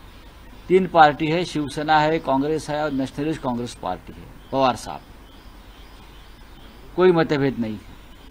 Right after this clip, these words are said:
ना सीट शेयरिंग में है, ना manifesto में है, ना किसी काम के पद्धति में है।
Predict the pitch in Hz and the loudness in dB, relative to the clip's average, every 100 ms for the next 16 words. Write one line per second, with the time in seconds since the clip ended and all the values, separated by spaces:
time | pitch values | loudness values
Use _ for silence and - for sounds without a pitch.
0 | - - - - 151 160 - 170 170 131 | -20 -20 -20 -6 0 0 2 0 0 -4
1 | - 156 170 185 170 165 185 214 - - | -2 2 4 4 2 -2 -2 -6 -16 -20
2 | - - - - - - - - - - | -20 -20 -20 -20 -20 -20 -20 -20 -16 -2
3 | 147 143 147 151 156 160 - 170 165 151 | 0 2 0 0 -4 -6 -6 -8 -6 -6
4 | 170 - - - - - - - - - | -8 -12 -20 -20 -20 -20 -20 -20 -20 -20
5 | - 143 151 147 - 165 - 143 139 151 | -4 -2 -2 -4 -6 -6 2 2 2 -2
6 | 165 120 101 98 92 82 80 | -6 -6 -6 -8 -10 -12 -14